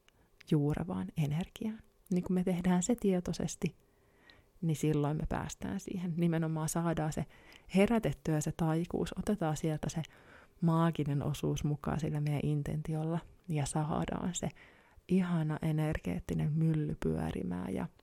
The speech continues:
energiat toimimaan, tukemaan meitä, meidän omaa hyvää oloa, meidän olemista. Tässä Uudista energiasi kokonaisuudessa, siinä kun me lähdetään muovaamaan, tekemään sitä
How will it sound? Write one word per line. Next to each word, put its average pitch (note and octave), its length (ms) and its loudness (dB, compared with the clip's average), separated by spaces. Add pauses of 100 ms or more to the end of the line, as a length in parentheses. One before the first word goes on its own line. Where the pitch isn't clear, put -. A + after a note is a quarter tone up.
(180)
energiat F3+ 880 0 (260)
toimimaan, F3+ 760 0
tukemaan F3 600 -2
meitä, F3+ 640 0 (160)
meidän F#3+ 500 -2 (120)
omaa F3 380 2
hyvää E3 320 -2 (100)
oloa, F#3+ 320 -2
meidän F3 500 0
olemista. G3 680 -2 (720)
Tässä - 220 -4
Uudista G#3+ 460 2
energiasi F#3 680 2
kokonaisuudessa, E3 1080 0
siinä E3+ 280 0
kun E3 140 -4
me E3 120 0
lähdetään E3+ 560 -2
muovaamaan, F3 880 2
tekemään F3+ 440 0
sitä - 120 -6